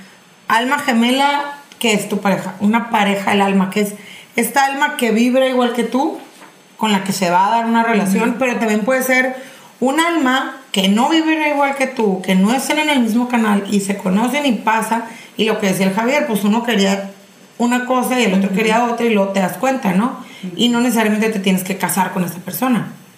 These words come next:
Speaker 2: Ujú.
Speaker 1: Es como el villano, vaya, que te viene a enseñar, que te viene a moverte y que te viene a decir, "Hey, ponte buzo". Pero la pareja del alma sí, sí existe.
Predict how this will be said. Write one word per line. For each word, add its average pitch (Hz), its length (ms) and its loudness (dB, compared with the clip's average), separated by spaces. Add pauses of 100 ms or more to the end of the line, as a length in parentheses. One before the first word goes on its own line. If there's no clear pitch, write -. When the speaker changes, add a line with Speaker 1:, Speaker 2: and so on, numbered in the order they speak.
(120)
Speaker 2:
Ujú. 185 360 0
Speaker 1:
Es - 120 -12
como 233 180 2
el 220 120 0
villano, 202 520 2
vaya, - 240 -6
que 190 140 -2
te 190 180 -4
viene 185 160 2
a 214 40 2
enseñar, 226 600 0 (460)
que 202 100 -2
te 190 140 0
viene 185 160 2
a 202 60 2
moverte 226 840 0
y 202 60 -8
que - 80 -10
te 180 140 -10
viene 185 180 0
a - 20 2
decir, 196 320 0
"Hey, 202 460 -2 (480)
ponte 190 240 -2
buzo". 233 500 -4 (720)
Pero 247 540 2
la 240 300 0
pareja 254 440 0
del 262 120 2
alma 294 280 2 (140)
sí, 285 180 0
sí 254 100 0
existe. 269 480 -2